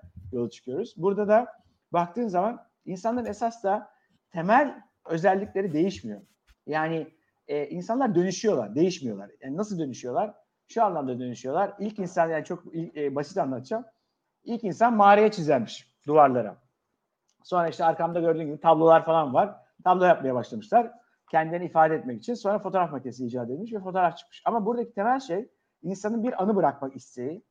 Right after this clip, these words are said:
Yani, e, iki, iletişim kurma isteği. Çizimde de iletişim var. Fotoğrafta da, resimde de, tabloda da.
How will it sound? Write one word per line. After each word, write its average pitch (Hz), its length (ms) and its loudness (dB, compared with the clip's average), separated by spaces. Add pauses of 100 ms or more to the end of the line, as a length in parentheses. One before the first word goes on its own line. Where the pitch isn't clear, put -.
(120)
Yani, 127 460 -8 (280)
e, 127 220 -8 (340)
iki, 233 260 -8
iletişim 175 340 -4
kurma 139 240 -4
isteği. 123 540 -10
Çizimde 147 440 -10
de 143 60 -10
iletişim 120 500 -10
var. 147 160 -8
Fotoğrafta 131 460 -8
da, 131 80 -10
resimde 131 380 -10
de, 127 100 -12
tabloda 131 380 -8
da. 170 240 -2